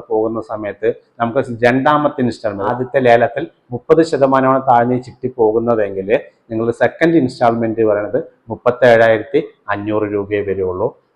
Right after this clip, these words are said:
പന്ത്രണ്ടായിരത്തി അഞ്ഞൂറ് രൂപ ഇതിൽ കിഴിവ് കിട്ടാൻ സാധ്യതയുണ്ട്. അങ്ങനെ ഈ ചിട്ടി മുപ്പത് ശതമാനം താഴ്ത്തി എത്ര മാസം വരെ പോണോ അത്രയും മാസം വരെ നിങ്ങൾ മുപ്പത്തേഴായിരത്തി അഞ്ഞൂറ് രൂപ അടച്ചാൽ മതി. ചിട്ടി വിളിയാകുന്ന സമയത്ത് അത് നാൽപതിനായിരം രൂപയാകാം, നാൽപത്തയ്യായിരം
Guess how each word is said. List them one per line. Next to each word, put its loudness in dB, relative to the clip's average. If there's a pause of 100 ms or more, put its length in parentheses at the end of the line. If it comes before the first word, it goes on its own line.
(100)
പന്ത്രണ്ടായിരത്തി 0
അഞ്ഞൂറ് -4
രൂപ -2 (100)
ഇതിൽ -6 (140)
കിഴിവ് -4
കിട്ടാൻ -6 (160)
സാധ്യതയുണ്ട്. -4 (400)
അങ്ങനെ 4 (140)
ഈ 8 (140)
ചിട്ടി 0
മുപ്പത് 0
ശതമാനം 0
താഴ്ത്തി 2 (360)
എത്ര 0 (140)
മാസം 0
വരെ 2
പോണോ -4 (280)
അത്രയും 0
മാസം -2
വരെ 0
നിങ്ങൾ -4
മുപ്പത്തേഴായിരത്തി -2
അഞ്ഞൂറ് -6
രൂപ -4
അടച്ചാൽ -8
മതി. -6 (340)
ചിട്ടി 2
വിളിയാകുന്ന 6 (100)
സമയത്ത് -2 (300)
അത് 2 (100)
നാൽപതിനായിരം 0
രൂപയാകാം, 0 (320)
നാൽപത്തയ്യായിരം 4